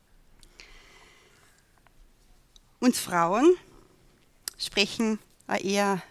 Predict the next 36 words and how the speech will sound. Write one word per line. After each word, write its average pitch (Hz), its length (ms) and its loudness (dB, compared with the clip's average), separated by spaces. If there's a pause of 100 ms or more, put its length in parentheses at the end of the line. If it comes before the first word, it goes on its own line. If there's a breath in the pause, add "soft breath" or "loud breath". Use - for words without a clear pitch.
akustische 214 640 -8
Signale 175 560 -6
an. 160 300 -2
Also 165 200 -8
wir 233 160 0
reagieren 220 600 -2 (340 loud breath)
ganz 240 300 0
stark 185 480 -2
auf 185 160 -4
Dinge, 233 340 2
die 208 180 -4
uns 202 220 -2
gesagt 175 560 -4
werden. 156 280 -4
Und 170 140 -4
wir, 202 140 -4 (220 loud breath)
wir 190 100 0
sind 185 320 2
da 196 120 4
auch 180 40 2
sehr 175 340 -2 (180)
Ohr, 175 240 0
also 202 340 -2
wir 185 120 -6
haben 190 160 0
auch 190 140 -2
wirklich 214 320 -4
ein 185 140 0
großes 208 600 -8 (380 loud breath)
Ohr, 202 460 4 (1040 loud breath)
auch 190 180 -2
zwischen 208 380 -4
den 170 160 -2
Zeilen 190 360 -2
zu - 120 -8
lesen, 262 560 -4